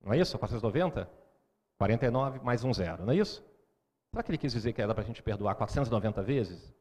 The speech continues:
Ou seja, na quatrocentos e noventa e um não pode mais <laughs> perdoar, você tem que amaldiçoar? É claro que quando ele disse setenta vezes sete, é quer dizer o seguinte, perdoar completamente. É uma forma de dizer, porque o sete significa o completo, completamente. Apocalipse não fala do final dos tempos, gente?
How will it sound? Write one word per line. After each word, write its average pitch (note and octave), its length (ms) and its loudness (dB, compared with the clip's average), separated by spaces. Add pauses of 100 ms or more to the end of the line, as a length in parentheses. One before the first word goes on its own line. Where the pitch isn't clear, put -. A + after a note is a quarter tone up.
(140)
Ou A2 80 0
seja, A2+ 220 -2
na A2 100 0
quatrocentos C3 600 -2
e B2+ 40 -2
noventa A2+ 380 -2
e G2+ 60 0
um G#2 160 -2
não G2+ 120 -2
pode G#2 260 0
mais G2 180 -4
<laughs> - 40 -12
perdoar, A2 720 0
você A#2 100 2
tem A#2+ 140 4
que - 100 2
amaldiçoar? G#2+ 720 2 (600)
É G3 80 2
claro G#3 180 4
que - 80 2
quando F#3 80 6
ele D3 120 4
disse C#3 180 -2
setenta C3 400 -2
vezes A#2 180 -2
sete, C#3 220 0
é D#3 40 -4
quer D#3+ 60 -6
dizer D3 140 -2
o - 20 -2
seguinte, C3+ 400 -2 (320)
perdoar B2 400 4
completamente. F#3 920 0 (580)
É - 40 -20
uma C3+ 180 -6
forma F3+ 400 0
de C#3 80 4
dizer, A2 300 2
porque A#2+ 240 0
o C#3 40 2
sete G#2+ 360 -2
significa C#3+ 360 -6
o C3+ 40 2
completo, E3+ 460 -4
completamente. D3 760 0 (540)
Apocalipse F3+ 720 2
não C#3 120 0
fala D3+ 240 2
do A#2+ 100 0
final A#2+ 180 2
dos G#2 160 -6
tempos, G2+ 320 -2
gente? - 300 -14